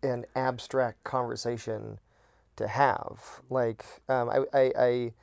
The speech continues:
I, um, a friend of mine was talking about how, like, the future of, like, with, you know, like, uh, phone tracking stuff, eventually there's gonna be an app that you can put lighting looks on to make something look more cinematic,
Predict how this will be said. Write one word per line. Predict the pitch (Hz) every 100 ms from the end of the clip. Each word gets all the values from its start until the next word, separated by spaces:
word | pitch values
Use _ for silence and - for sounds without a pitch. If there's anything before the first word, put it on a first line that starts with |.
| _ _ _ _ - 131
I, | 123
um, | 113 110 113 113 _ _ -
a |
friend | - 139
of | 131
mine | 123
was | 113
talking | 123 120 120
about | 110 101 107 107
how, | - 120 120 104 104 110 - 123 -
like, | 131 107
the | 123
future | - 156 - 135
of, | 117 117
like, | 120 113 -
with, | 139 139 - - _ _ _ _ -
you | 120
know, | 107 110
like, | 107 107 - -
uh, | - 50 50 -
phone | - 131 120 113 113 117 -
tracking | - 113 110 113
stuff, | - 120 98 98 -
eventually | 113 139 - 117
there's | 110 107
gonna | 123 110
be | 113 110
an | 107
app | 107 101 -
that | 107 120
you | 104
can | 107 107 107 -
put | - 127 -
lighting | 120 113 107 104 104 98 - _ _ _ _ -
looks | 117 127 110 - -
on | 113 107 107 107 104 -
to | 113
make | 113 113 110
something | - 101 110
look | 110 113 -
more | 110
cinematic, | - 120 110 113 110 101 -